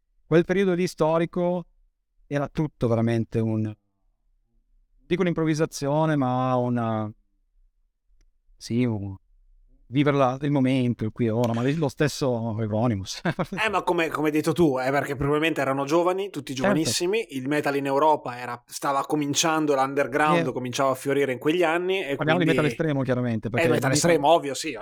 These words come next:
Speaker 2: non parlo di... Sì, sì, del
Speaker 1: Esatto, perché il metal
Speaker 2: Wave of British, però chiaramente sì.
Speaker 1: Sì,
Speaker 2: Per
Speaker 1: era,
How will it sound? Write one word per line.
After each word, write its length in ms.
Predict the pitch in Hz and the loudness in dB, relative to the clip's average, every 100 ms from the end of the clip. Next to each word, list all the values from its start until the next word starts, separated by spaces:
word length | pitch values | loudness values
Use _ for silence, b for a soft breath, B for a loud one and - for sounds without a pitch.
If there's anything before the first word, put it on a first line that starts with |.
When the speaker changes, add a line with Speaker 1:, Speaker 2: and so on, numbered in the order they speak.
| 110 | -14
Speaker 2:
non 180 | 110 | -14
parlo 240 | - 123 123 | -6 -2 0
di... 200 | 120 120 | 0 -2
Sì, 100 | 120 | -2
sì, 180 | 113 120 | -4 -4
del 220 | 104 104 | -6 -8
Speaker 1:
Esatto, 400 | 113 117 123 - | -2 2 2 2
perché 160 | 110 110 | -4 -2
il 60 | 113 | 0
metal 320 | 127 127 123 | 0 0 0
Speaker 2:
Wave 280 | 120 117 123 | -2 -2 0
of 140 | 127 123 | 0 0
British, 500 | 123 127 120 113 - | 0 -2 -2 -8 -6
però 260 | 147 135 127 | 0 2 0
chiaramente 560 | - 110 113 110 - 110 101 | -2 -14 -14 -20 -20 -18 -18
sì. 160 | 101 147 - B B B B | -20 -20 -20 B B B B
Speaker 1:
Sì, 260 | - 147 - | -4 -4 -4
Speaker 2:
Per 120 | - | -2
Speaker 1:
era, 140 | 131 | 2